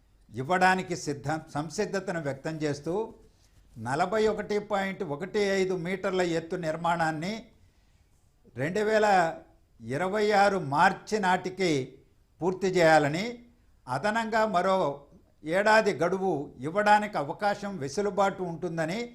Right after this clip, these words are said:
ఆ ఆదేశాల్లో వ్యక్తం చేశారు. ఈరోజు చంద్రబాబు నాయుడు గారు చెప్పిన దాన్ని బట్టి నాకు అర్థమవుతున్నది, నిర్మాణం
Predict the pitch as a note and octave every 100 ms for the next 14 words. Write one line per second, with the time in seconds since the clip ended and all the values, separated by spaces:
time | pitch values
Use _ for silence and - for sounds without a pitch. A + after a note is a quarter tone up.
0 | - _ _ - D3+ F3+ F3+ G#3 F#3+ F#3
1 | F3 F#3+ F#3+ D3+ - C#3+ C3 A#2 C3 G#2+
2 | E2+ - - _ _ _ _ A#2+ D#3+ G3+
3 | A#3 A#3 A#3 F#3 F#3+ A3+ A3+ A3 G#3+ G#3+
4 | G#3 G3 G3+ G3 E3 D#3+ - _ _ _
5 | _ _ _ - F#3 F#3 G#3+ A3 F3 F#3
6 | F#3 E3 E3 G3+ F#3 D#3 F#3+ G3 E3+ E3+
7 | D#3+ E3 D3 C#3 F#3+ B3 - _ _ _
8 | _ _ _ _ _ - A2+ C3+ G3+ A3+
9 | A3+